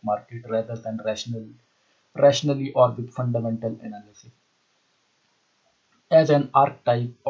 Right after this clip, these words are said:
for her behavior, Mister Market speaks to the price fluctuation inherent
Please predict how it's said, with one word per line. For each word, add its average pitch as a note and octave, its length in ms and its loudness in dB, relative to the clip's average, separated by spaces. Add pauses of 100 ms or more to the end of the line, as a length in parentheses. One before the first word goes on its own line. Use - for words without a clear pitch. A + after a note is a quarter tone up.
(120)
for B2+ 240 4
her B2+ 160 -6
behavior, A#2+ 720 -6
Mister B2+ 340 -2
Market A#2 460 -2
speaks B2 400 -12
to B2 140 -18
the A#2 100 -8 (200)
price C3+ 280 -2
fluctuation B2+ 760 -10
inherent A#2+ 600 -6